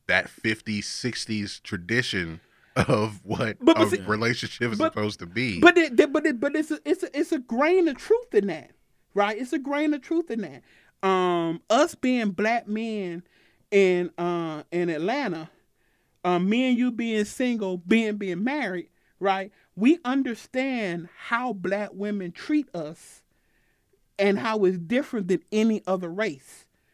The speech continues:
Speaker 2: right? How they look at us as disposable dildos instead of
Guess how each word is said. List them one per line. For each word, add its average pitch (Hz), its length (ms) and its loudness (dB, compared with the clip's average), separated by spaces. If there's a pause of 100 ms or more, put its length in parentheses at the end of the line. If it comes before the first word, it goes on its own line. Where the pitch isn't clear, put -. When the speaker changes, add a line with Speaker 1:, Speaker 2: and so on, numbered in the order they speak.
(140)
Speaker 2:
right? 190 320 2 (440)
How 196 680 -2
they 208 320 2
look 190 360 2
at 214 100 -2
us 175 240 -4
as 175 220 -8
disposable 202 880 -4
dildos 190 840 -4
instead 190 480 -6
of 180 180 -10